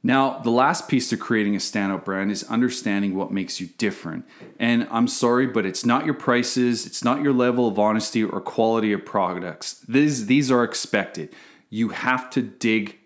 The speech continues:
deeper to unearth that one thing that makes you unique from everyone else.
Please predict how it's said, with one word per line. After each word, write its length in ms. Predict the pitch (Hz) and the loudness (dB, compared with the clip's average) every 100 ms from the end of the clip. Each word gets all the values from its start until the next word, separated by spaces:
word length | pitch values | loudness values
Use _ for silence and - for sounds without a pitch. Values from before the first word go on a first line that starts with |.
| _ | _
deeper 520 | - 107 - 80 - _ _ _ _ - | -4 -4 -4 -12 -12 _ _ _ _ -14
to 180 | - - | -10 -4
unearth 760 | 117 127 127 117 113 113 - - | 0 0 0 -2 -2 -4 -12 -6
that 260 | 98 - | -6 -6
one 300 | 98 107 131 | -4 0 0
thing 360 | 156 - 127 120 | 0 0 2 2
that 180 | 104 - | 0 -2
makes 320 | 104 104 - | -2 -2 -6
you 280 | 95 101 127 | -6 0 2
unique 720 | 156 156 151 123 120 120 - _ _ _ | 2 2 4 4 2 -2 -20 _ _ _
from 180 | - 98 | -2 0
everyone 480 | 107 110 117 113 101 | 2 2 2 2 2
else. 520 | 90 76 - - | 0 -4 -10 -10